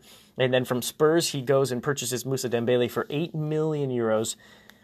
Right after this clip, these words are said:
That's something that if I'm a D two competitor, and I was watching Robert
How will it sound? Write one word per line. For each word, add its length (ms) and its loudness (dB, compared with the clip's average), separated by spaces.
That's 240 6
something 400 4
that 220 2
if 160 -2
I'm 120 4
a 60 0
D 200 -4
two 180 -6
competitor, 460 -2
and 80 0
I 40 2
was 140 2
watching 340 0
Robert 480 0